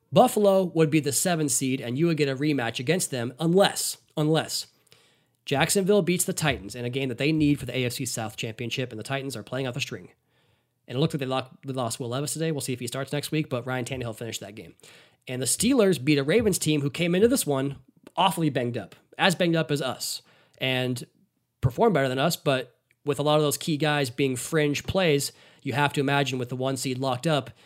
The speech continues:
you can rest up and get to almost a full strength in the divisional round that they'll play in here in a few weeks. Also, do they see, play Lamar? I bet he starts the game, but we'll see if he finishes. It just, it's a lot on the table there for the Ravens in that game to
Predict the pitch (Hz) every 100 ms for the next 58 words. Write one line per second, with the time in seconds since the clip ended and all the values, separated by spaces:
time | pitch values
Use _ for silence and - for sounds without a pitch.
0 | - 147 139 127 139 139 143 131 127 135
1 | 135 - 143 147 139 127 - 139 - 156
2 | 131 117 - - _ 135 127 131 131 127
3 | 131 127 120 123 120 147 131 113 117 113
4 | - 120 127 107 - - - - _ -
5 | 139 165 165 135 127 127 151 - - 143
6 | 123 143 151 160 131 135 123 120 135 143
7 | - 156 160 165 135 117 123 - 127 120
8 | 120 143 151 165 160 143 151 147 151 143
9 | - - 156 165 156 147 156 147 156 139
10 | 127 127 131 131 135 135 127 135 123 123
11 | 120 131 123 - 117